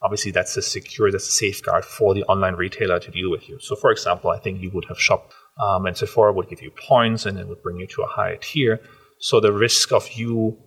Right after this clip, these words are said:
cheating on Sephora is going down with your engagement.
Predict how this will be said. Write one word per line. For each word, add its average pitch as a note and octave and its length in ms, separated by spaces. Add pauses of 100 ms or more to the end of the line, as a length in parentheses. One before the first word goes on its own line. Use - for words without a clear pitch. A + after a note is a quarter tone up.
(100)
cheating D#3 400
on G#2+ 160
Sephora G#2 580
is G#2+ 220
going G2+ 320
down G2 440
with F#2+ 140
your G2 140
engagement. F#2 560